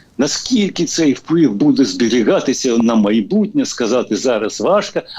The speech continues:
але на сьо-, на сьогодні економічно, ну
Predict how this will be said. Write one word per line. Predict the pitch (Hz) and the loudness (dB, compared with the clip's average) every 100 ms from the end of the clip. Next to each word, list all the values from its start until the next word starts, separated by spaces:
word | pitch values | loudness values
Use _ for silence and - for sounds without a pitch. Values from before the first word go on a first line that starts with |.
| - | -6
але | 120 151 156 | 0 0 0
на | 143 | -2
сьо-, | - 135 139 160 139 135 | -2 -2 0 0 -2 -2
на | 131 | -4
сьогодні | - 92 143 180 185 175 139 - | -4 -2 -2 -2 -2 0 -2 -2
економічно, | - - 101 98 98 98 - 160 175 _ - - - - - _ | -4 0 0 2 2 0 0 -2 -2 _ -20 -20 -20 -20 -20 _
ну | 117 139 | 0 2